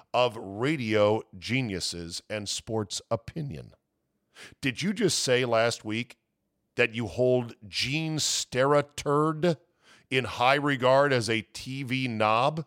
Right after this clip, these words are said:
and as a referee on the field? What? Mister Steed Zabin,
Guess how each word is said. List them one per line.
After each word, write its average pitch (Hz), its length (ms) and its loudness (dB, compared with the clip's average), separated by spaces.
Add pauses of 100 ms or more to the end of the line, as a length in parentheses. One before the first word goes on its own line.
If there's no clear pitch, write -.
(720)
and 156 360 4 (100)
as 135 240 4
a 139 100 4
referee 135 760 4 (180)
on 143 360 4
the 151 100 6
field? 180 540 2 (260)
What? 113 1300 4 (1500)
Mister 160 360 4
Steed 127 1500 0 (100)
Zabin, 98 680 -2